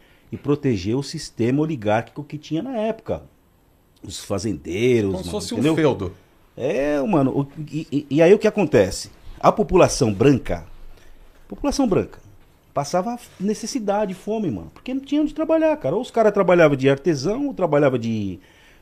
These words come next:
Speaker 1: é, soldado.
Speaker 2: Lavoura, né?
Speaker 1: É, mas não, lavoura não tinha, porque não tinha onde eles plantar. Os latifúndios eram todos dos coronéis. Os coronéis eram donos.
Speaker 2: Ah, você tá falando fora do, dos
Speaker 1: É.
Speaker 2: feudos, né?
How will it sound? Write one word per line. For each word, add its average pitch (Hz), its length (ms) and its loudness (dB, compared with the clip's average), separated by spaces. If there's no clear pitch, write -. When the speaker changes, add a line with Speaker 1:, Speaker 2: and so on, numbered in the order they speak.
Speaker 1:
é, 95 240 -2
soldado. 208 640 -2
Speaker 2:
Lavoura, 120 520 -6
né? 147 60 -10
Speaker 1:
É, 302 260 -2
mas 170 140 -2
não, 175 140 0
lavoura 220 360 -2
não 339 120 0
tinha, 330 300 2
porque 233 240 -6
não 269 100 -2
tinha 269 260 -4
onde 247 180 -2
eles 175 160 -8
plantar. 110 460 0
Os 120 80 -8
latifúndios 190 800 -4
eram 202 140 -2
todos 196 220 -4
dos 190 140 -16
coronéis. 214 540 -4
Os - 160 -10
coronéis 202 680 2
eram 120 220 2
donos. 104 420 0
Speaker 2:
Ah, 135 120 0
você 135 80 -6
tá 123 60 0
falando 110 240 -8
fora 135 280 -4
do, 120 360 -8
dos 123 120 -6
Speaker 1:
É. 214 180 -2
Speaker 2:
feudos, 101 400 0
né? 98 100 -10